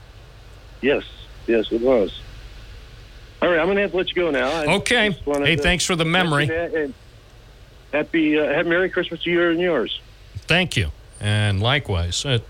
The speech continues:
Speaker 2: yeah, good memories. It almost was, uh, one of our history segments. Once I get started thinking about the stores with Norman's, Harris Food Lines.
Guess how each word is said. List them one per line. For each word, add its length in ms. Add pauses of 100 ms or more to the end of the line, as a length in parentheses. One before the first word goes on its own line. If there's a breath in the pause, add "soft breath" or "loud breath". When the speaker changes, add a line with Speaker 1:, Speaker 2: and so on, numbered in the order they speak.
(280)
Speaker 2:
yeah, 240
good 180
memories. 480 (1600 loud breath)
It 80
almost 460
was, 280
uh, 260
one 280
of 60
our 160
history 400
segments. 560
Once 220
I 80
get 220
started 480
thinking 320
about 260
the 80
stores 680 (460)
with 240
Norman's, 920 (220)
Harris 360
Food 420
Lines. 680